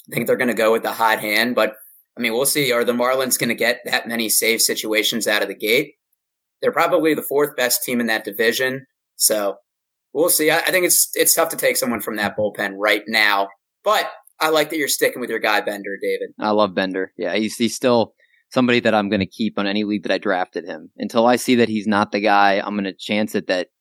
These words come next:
Speaker 2: they're gonna give him first crack at this and just try to shore up that bullpen with those other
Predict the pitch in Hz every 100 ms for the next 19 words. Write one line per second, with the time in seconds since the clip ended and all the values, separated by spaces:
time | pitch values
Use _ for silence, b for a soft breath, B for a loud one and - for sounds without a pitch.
0 | _ _ - 107 104 95 101 101 95 92
1 | 87 - 90 80 76 - - 98 90 -
2 | - 104 - - 98 - 87 - 90 -
3 | 92 87 - -